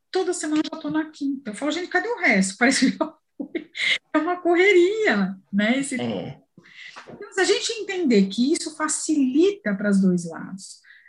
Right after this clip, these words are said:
Speaker 1: locomoção, a gente vive num lugar que tem muito trânsito, e o
Speaker 2: Sim.
Speaker 1: com raras exceções, mas a gente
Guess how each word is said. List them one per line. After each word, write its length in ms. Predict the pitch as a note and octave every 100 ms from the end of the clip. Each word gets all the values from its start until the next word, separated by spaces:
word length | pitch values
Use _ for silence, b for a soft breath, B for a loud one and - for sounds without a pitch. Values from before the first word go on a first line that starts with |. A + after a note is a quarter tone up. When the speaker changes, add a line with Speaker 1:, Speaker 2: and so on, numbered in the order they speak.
| b
Speaker 1:
locomoção, 1200 | E4 F#4 E4 C#4+ D4 D4+ - C#4 B3 A#3+ A#3+ A#3 A3
a 40 |
gente 220 | B3 A#3+
vive 200 | A#3 A3+
num 160 | A3+ A3+
lugar 340 | A3 G#3 G3+
que 60 | -
tem 100 | G3+
muito 240 | G3 F#3+ -
trânsito, 920 | C#4 A3 G#3+ G#3 G3+ G3+ G3 G#3+ G3+
e 100 | A3
o 40 | G3+
Speaker 2:
Sim. 760 | C3+ C#3 C#3 C#3 C#3+ C3 - - _
Speaker 1:
com 200 | - G#3
raras 300 | F#3+ F#3+ G3+
exceções, 560 | G3+ G#3 A#3 - A3+ D4
mas 140 | C#4 B3
a 40 |
gente 240 | A3+ -